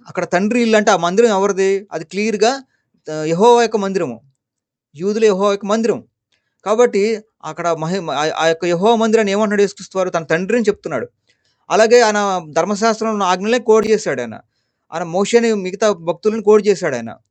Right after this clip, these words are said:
చాలా మ-, ధర్మశాస్త్రం సంబంధించిన ఆజ్ఞలను పాటించడానికి వచ్చాను, నెరవేర్చడానికి వచ్చాను అని చెప్పి చెప్తాడు. ధర్మశాస్త్ర సారాంశ ఆజ్ఞలు ఏమిటి అని చెప్పి ధర్మశాస్త్రం గురించి ఎక్కువ మాట్లాడాడు ఆయన. కృష్ణుడి గురించి ఎక్కడ మాట్లాడాడు? అసలు కృష్ణుడికి యేసుక్రీస్తు పోలిక ఏంటి? కృష్ణుడు అనేక మంది భార్యలు ఎవరైతే ఉన్నారో, ఆ, అంటే,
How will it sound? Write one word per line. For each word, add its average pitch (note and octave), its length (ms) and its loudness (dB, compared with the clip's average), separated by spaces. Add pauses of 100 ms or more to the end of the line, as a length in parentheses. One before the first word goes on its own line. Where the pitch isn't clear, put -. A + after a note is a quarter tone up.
(400)
చాలా G#3+ 200 0
మ-, G#3+ 240 -2
ధర్మశాస్త్రం G3 520 -2
సంబంధించిన G3 380 -4
ఆజ్ఞలను F#3 520 0
పాటించడానికి F3+ 540 -2
వచ్చాను, F3 260 -4
నెరవేర్చడానికి E3+ 440 -2
వచ్చాను F3+ 200 -4
అని F3+ 60 0
చెప్పి F#3+ 180 -2
చెప్తాడు. D3 340 -2 (320)
ధర్మశాస్త్ర F3+ 380 -2
సారాంశ F3+ 380 0
ఆజ్ఞలు E3+ 320 0
ఏమిటి F3 240 -2
అని E3 100 -6
చెప్పి B2+ 160 -10
ధర్మశాస్త్రం G#3+ 520 0
గురించి A3+ 160 2
ఎక్కువ A3 180 2
మాట్లాడాడు G#3 400 -2
ఆయన. G#2+ 120 -6 (680)
కృష్ణుడి F3 340 -8
గురించి A3 140 2
ఎక్కడ G#3+ 120 2
మాట్లాడాడు? G3+ 580 0 (400)
అసలు F#3+ 100 -10
కృష్ణుడికి A3+ 440 2
యేసుక్రీస్తు G#3+ 320 2
పోలిక G3 300 0
ఏంటి? F#3+ 380 -4 (280)
కృష్ణుడు G#3 280 0
అనేక A3+ 340 4
మంది G#3 320 0
భార్యలు F3 400 0
ఎవరైతే F3 240 0
ఉన్నారో, E3+ 280 -4 (300)
ఆ, C#3+ 60 -4 (760)
అంటే, E3+ 380 2